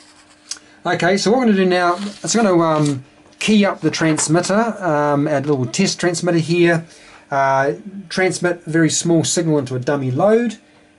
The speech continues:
uh, and then, uh, look to detect that with the, uh, with the radio. So it's going to be using,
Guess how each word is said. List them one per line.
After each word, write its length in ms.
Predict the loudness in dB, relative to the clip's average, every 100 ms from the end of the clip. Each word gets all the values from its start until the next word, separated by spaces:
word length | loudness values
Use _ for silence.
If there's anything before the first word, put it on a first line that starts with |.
| -12
uh, 260 | -8 -6 -4
and 300 | -6 -6 0
then, 560 | 2 4 4 2 -2 -8 _ _ -10
uh, 540 | -2 0 2 0 0 -2
look 340 | 0 0 -2 -12
to 760 | -4 0 2 0 -2 -4 -6 -14 _ _ _
detect 480 | -10 -8 -6 -6 -4
that 260 | -4 -4 -8 -10
with 340 | -8 -8 -12
the, 380 | -8 -6 -6 -6
uh, 220 | -8 -8
with 200 | -10 -10
the 80 | -8
radio. 560 | -6 -4 -4 -6 -8 -10 -20 _ -20 _ _
So 200 | -2 0
it's 100 | 2
going 160 | 2
to 60 | 4
be 100 | 2
using, 880 | 2 -2 -2 -2 0 2 2 -2